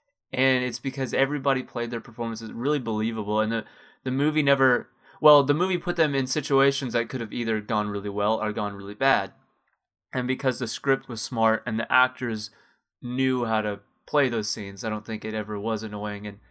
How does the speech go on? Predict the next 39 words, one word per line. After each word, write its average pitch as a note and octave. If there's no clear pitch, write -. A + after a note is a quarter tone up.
and D#3
it, -
it D#3
consistently G#3+
found, F#3
like, C3+
there G#3
are G3+
so G3+
many G3
moments C#3+
of B2+
just D3
her C#3
being C3+
confronted A#2+
by A#2+
the, A2
you A2
know, G#2
the A2+
real A#2+
world. A2
And D3+
that G3+
itself E3+
could, C#3
w-, D3
you D#3
know, C#3+
it C3
kinda F3
has D3+
the D3+
potential D3
to A2
feel G3+
overplayed. G#2+
Like, G2+